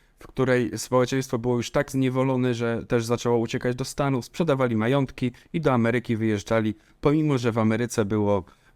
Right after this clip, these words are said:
e, pustka, nic tam nie było, zagrożenia, choroby i tak dalej, to ludzie w uciśnionej Europie,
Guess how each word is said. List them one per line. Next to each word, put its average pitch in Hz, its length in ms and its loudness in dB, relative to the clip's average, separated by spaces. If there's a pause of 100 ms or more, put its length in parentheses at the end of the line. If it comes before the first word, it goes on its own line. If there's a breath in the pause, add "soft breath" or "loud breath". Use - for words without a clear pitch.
e, 110 160 2
pustka, 139 840 0
nic 131 220 -2
tam 127 160 0
nie 127 100 0
było, 123 540 2
zagrożenia, 131 580 0
choroby 123 400 0
i 120 40 -2
tak 120 200 -4
dalej, 120 320 0 (340 soft breath)
to 127 120 0
ludzie 143 280 2
w - 100 -10
uciśnionej 139 600 0
Europie, 113 600 0